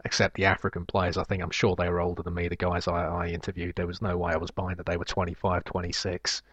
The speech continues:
I don't care what anyone says there. Um, and I was speaking to someone who told me they were once a steward at a football match. Again, you see these stewards on Match of the Day stopping the young millionaires from celebrating their goals. How demeaning.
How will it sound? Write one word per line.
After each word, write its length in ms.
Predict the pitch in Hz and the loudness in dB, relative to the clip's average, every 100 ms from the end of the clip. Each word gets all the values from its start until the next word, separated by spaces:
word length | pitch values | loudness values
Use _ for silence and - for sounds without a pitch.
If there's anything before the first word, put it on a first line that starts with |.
| - - - - - | -20 -18 -20 -8 0
I 60 | |
don't 180 | 92 90 | 0 0
care 220 | - 92 | 2 2
what 80 | 87 | 4
anyone 380 | 90 90 85 87 | 2 2 0 0
says 340 | - 92 85 | 2 2 2
there. 300 | - 90 90 - - - - _ - | 2 2 0 -4 -16 -20 -20 _ 4
Um, 480 | 104 104 107 104 92 - _ _ _ _ _ _ _ _ _ - _ _ _ _ _ | 8 10 10 6 0 -10 _ _ _ _ _ _ _ _ _ -20 _ _ _ _ _
and 120 | 131 | 4
I 40 | 156 | 4
was 100 | 165 | 4
speaking 300 | - 135 113 | 6 6 6
to 80 | 113 | 6
someone 260 | 127 110 | 6 6
who 40 | 104 | 6
told 180 | 127 | 6
me 40 | 113 | 6
they 140 | 107 | 6
were 60 | 107 | 6
once 260 | 113 113 | 4 2
a 20 | - | 0
steward 480 | - - 131 113 | -2 4 6 8
at 140 | 104 - | 6 4
a 20 | |
football 300 | - - 120 | 4 4 4
match. 240 | 123 117 | 2 2
Again, 460 | 123 - 156 131 95 - - | -2 0 2 2 0 -4 0
you 100 | 123 | 4
see 240 | - 139 | 6 6
these 160 | 120 110 | 6 2
stewards 460 | - 139 123 110 | 2 4 4 4
on 120 | 113 | 4
Match 300 | 110 117 - | 4 2 0
of 100 | 117 | -2
the 120 | - 113 | 4 6
Day 140 | 110 | 6
stopping 360 | - 120 - 107 | 4 2 2 4
the 60 | |
young 260 | 107 110 104 | 6 6 6
millionaires 500 | 107 107 104 104 101 | 6 6 4 4 2
from 140 | 107 | -4
celebrating 500 | - 107 104 110 92 | -2 -2 0 -2 0
their 120 | 104 | -4
goals. 340 | 101 113 107 110 - - | 2 4 4 2 -8 -12
How 220 | - 156 160 | 0 2 4
demeaning. 520 | 123 120 139 131 95 | 4 6 6 4 2